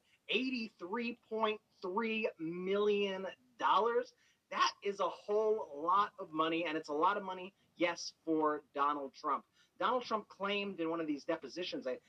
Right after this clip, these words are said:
was the New York civil fraud case, right, Ben, that he has around four hundred million dollars in cash, four hundred million liquid. So if that is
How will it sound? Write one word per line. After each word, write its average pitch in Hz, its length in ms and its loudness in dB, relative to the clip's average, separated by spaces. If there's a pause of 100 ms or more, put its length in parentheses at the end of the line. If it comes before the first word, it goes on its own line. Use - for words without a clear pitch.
(120)
was 151 140 0
the 165 80 2
New 170 100 2
York 160 320 2
civil 131 400 -4
fraud 165 240 0
case, 120 260 -8
right, 143 220 0
Ben, 156 140 0
that 143 140 0
he 170 160 -2
has 156 180 2
around 151 340 0
four 175 240 6
hundred 165 380 -2 (320)
million 160 500 2
dollars 151 640 0
in 135 460 -6
cash, - 500 -8 (280)
four 185 180 2
hundred 175 440 -6
million 156 520 0 (140)
liquid. 120 480 -8
So 151 340 0 (220)
if 147 160 -8
that 202 280 0
is 196 220 -4